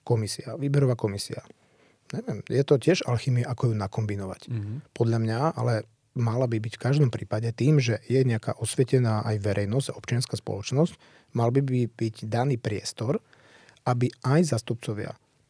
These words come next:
Speaker 1: občanov, podnikateľov, aktívnych,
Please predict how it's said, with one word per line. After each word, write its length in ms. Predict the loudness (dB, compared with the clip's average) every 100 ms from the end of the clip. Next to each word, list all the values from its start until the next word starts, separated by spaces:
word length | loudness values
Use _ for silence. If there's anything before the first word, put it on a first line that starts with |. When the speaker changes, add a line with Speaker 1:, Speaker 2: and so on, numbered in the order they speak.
| _ _
Speaker 1:
občanov, 880 | 2 2 2 2 2 2 0 -2 -4 -8 _ -4
podnikateľov, 960 | -2 0 0 -2 -4 -4 -6 -4 -4 -6 -10 _
aktívnych, 640 | -8 -6 -4 -2 -2 -4